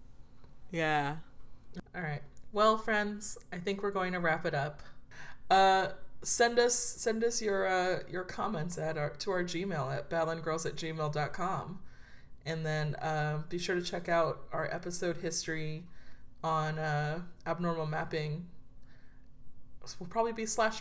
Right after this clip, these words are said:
Speaker 1: Abnormal mapping dot com slash battling girls, I assume?
Speaker 2: Yes, we're still working.
Speaker 1: <laughs> We're still working on
Speaker 2: Yeah.
Speaker 1: it, so it's not quite, but by the time this episode's out, I'm pretty sure there will be a home, and not, the whole archive won't be up yet,
Speaker 2: Yeah.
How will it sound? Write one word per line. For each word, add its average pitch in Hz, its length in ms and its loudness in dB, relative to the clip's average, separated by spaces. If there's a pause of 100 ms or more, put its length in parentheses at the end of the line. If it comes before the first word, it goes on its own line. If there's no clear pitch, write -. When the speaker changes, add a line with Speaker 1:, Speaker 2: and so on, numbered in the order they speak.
Speaker 1:
Abnormal 208 380 6
mapping 208 540 6
dot 196 280 8
com 180 580 2
slash 175 500 2
battling 202 440 6
girls, 302 320 6
I 285 120 12
assume? 277 360 6
Speaker 2:
Yes, 160 380 4
we're 202 100 10
still 202 240 8
working. 160 480 2 (100)
Speaker 1:
<laughs> 214 240 4 (580)
We're 226 140 8
still 277 220 6
working 254 260 12
on 170 160 6
Speaker 2:
Yeah. - 100 6
Speaker 1:
it, - 120 -2
so 196 80 6
it's 185 100 0
not 208 220 2 (240)
quite, 196 320 6
but 196 100 -2
by 254 160 12
the 294 80 2
time 349 120 6
this 330 120 0
episode's 190 460 4
out, 151 320 4
I'm 165 160 -2
pretty 160 260 -2
sure 156 520 -2 (140)
there 165 160 2
will 156 80 2
be 143 160 -2
a 147 120 0
home, 156 420 -2
and 160 220 -2 (320)
not, 226 220 2 (140)
the 214 60 4
whole 247 160 8
archive 285 400 8
won't 226 160 4
be 269 100 2
up 311 140 -2
yet, 214 340 4
Speaker 2:
Yeah. 151 180 2